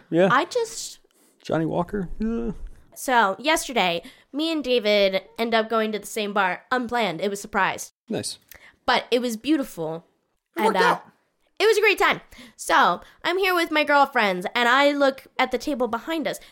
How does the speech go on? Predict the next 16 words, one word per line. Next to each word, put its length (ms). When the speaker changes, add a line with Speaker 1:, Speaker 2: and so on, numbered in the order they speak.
Speaker 2:
Keep 180
in 80
mind, 200
this 80
bar 220
doesn't 320
serve 280
food. 280
And 160
there's 180
just 440
a 280
baby. 880
I 100
mean, 240
okay. 380